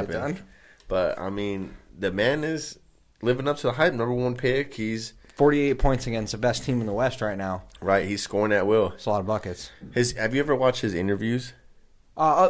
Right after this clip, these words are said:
Speaker 1: a, a little bit.
Speaker 2: It's, it's kinda weird. <laughs> The guy is kinda, uh, a little bit different on his interviews. He's not a traditional interview person, but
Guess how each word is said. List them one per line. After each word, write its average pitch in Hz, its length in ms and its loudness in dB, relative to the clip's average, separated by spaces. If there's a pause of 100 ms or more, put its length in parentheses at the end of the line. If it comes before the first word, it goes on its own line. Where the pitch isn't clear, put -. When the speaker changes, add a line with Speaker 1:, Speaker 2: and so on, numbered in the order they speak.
Speaker 1:
a, 233 40 2
a - 40 6
little 113 220 2
bit. 104 220 -4
Speaker 2:
It's, - 220 0 (120)
it's - 180 0
kinda 135 300 2
weird. 110 280 2 (480)
<laughs> 139 100 2 (460)
The 107 100 -4
guy 104 220 2
is 98 180 0
kinda, 101 280 0
uh, 87 460 0 (140)
a - 40 -10
little 101 200 0
bit 92 160 -2
different 95 300 -4
on 90 100 -6
his 90 80 -4
interviews. 90 480 -6
He's 87 100 -8
not 90 100 -6
a 90 80 -6
traditional 92 440 -6
interview 90 320 -10
person, 90 360 -6
but 85 340 -4